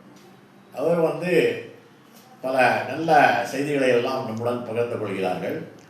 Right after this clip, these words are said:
அவை என்ன என்ன என்பதை பற்றி ஒவ்வொன்றாக பார்ப்போம்.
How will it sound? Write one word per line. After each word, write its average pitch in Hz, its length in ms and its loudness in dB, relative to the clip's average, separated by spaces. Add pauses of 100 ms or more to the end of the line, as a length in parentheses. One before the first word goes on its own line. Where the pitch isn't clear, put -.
(760)
அவை 117 180 -4
என்ன 156 340 -2
என்ன 139 280 0
என்பதை 120 320 0
பற்றி 117 480 -4
ஒவ்வொன்றாக 113 560 0
பார்ப்போம். 110 680 -6